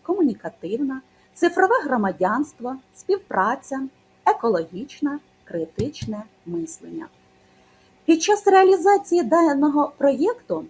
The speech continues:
задіяні навчальні предмети: дизайн і технології, мистецтво, інформатика, математика, я досліджую світ,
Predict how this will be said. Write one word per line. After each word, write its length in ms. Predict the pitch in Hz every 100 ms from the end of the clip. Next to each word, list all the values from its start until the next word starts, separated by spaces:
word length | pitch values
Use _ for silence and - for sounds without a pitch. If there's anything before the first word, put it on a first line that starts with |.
| _
задіяні 680 | 208 190 226 - 285 453 453
навчальні 540 | 294 185 - 220 233 302
предмети: 640 | 320 381 359 190 160 - - _ _ _ 180
дизайн 420 | 302 427 480 466
і 80 | -
технології, 840 | 214 185 202 175 165 214 269 285 285 _ _ _
мистецтво, 880 | 196 202 - 180 190 - - 240 262 _ _ -
інформатика, 1040 | 403 - 285 233 202 240 285 311 277 294 - _
математика, 960 | 240 440 285 214 185 220 254 277 269 285 - _ -
я 280 | 196 349
досліджую 640 | 415 - - 254 170 190 170
світ, 360 | - 196 233